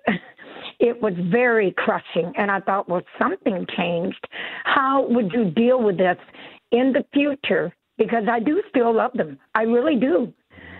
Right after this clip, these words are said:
But I love God more in my faith and convictions. How do I handle this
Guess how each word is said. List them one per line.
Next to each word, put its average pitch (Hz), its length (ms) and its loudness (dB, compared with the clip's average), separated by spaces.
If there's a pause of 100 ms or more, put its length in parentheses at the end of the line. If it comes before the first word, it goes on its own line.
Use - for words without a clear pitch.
(200)
But 220 320 0
I 202 160 0
love 220 280 2
God 233 220 0
more 240 300 2 (100)
in 208 200 2
my 185 320 0
faith 269 340 0 (140)
and 190 160 0
convictions. 185 680 -4 (340)
How 220 320 0
do 254 140 2
I 240 140 2
handle 240 380 0
this 196 220 0